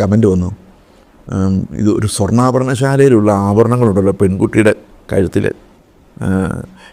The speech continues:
ഇത് ഈ പാസ്റ്റർ ഒന്നും ഇത് കാണുന്നില്ലേ?" അപ്പം ഞാൻ അൻ-, അൻ-, അപ്പോഴാണ് ഞാൻ ശ്രദ്ധിക്കുന്നത്. കാരണം ഈ നമുക്കിതൊന്നും അല്ല നമ്മുടെ മനസ്സിൽ കൂടെ പോകുന്നത്, എന്താ, എന്താ ആഭരണം ധരിച്ചിട്ടുണ്ടോ ഇല്ലയോ, ഇതൊന്നും അല്ല. വളരെ ലളിതമായേ ഉണ്ടായിരുന്നുള്ളൂ. പക്ഷേ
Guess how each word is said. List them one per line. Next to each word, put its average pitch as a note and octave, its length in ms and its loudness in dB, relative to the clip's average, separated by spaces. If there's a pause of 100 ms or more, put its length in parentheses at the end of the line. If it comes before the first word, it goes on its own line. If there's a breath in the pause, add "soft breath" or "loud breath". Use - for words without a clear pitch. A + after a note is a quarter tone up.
(100)
ഇത് A#2+ 280 6 (220)
ഈ A2+ 60 4
പാസ്റ്റർ A2+ 380 2
ഒന്നും A2+ 160 2
ഇത് G2 60 0
കാണുന്നില്ലേ?" G2 560 0 (460)
അപ്പം A2+ 180 2
ഞാൻ A2 360 2 (340)
അൻ-, G#2 180 -2 (160)
അൻ-, G#2+ 160 0 (160)
അപ്പോഴാണ് D3 420 2
ഞാൻ A2+ 380 2
ശ്രദ്ധിക്കുന്നത്. G2+ 460 -6
കാരണം G#2+ 120 2
ഈ G2 140 0
നമുക്കിതൊന്നും E3+ 560 4
അല്ല C3 200 4
നമ്മുടെ A2+ 260 0
മനസ്സിൽ G#2+ 280 0
കൂടെ A#2+ 160 4
പോകുന്നത്, F#2+ 320 -2 (200)
എന്താ, G2+ 300 0
എന്താ G2 260 2
ആഭരണം G2+ 460 2
ധരിച്ചിട്ടുണ്ടോ F#2+ 580 0
ഇല്ലയോ, F#2+ 380 2 (760 loud breath)
ഇതൊന്നും D#3 300 4
അല്ല. G2+ 200 0 (680 soft breath)
വളരെ D3 480 4
ലളിതമായേ E3 340 4
ഉണ്ടായിരുന്നുള്ളൂ. A#2+ 500 2 (120)
പക്ഷേ C#3+ 260 -2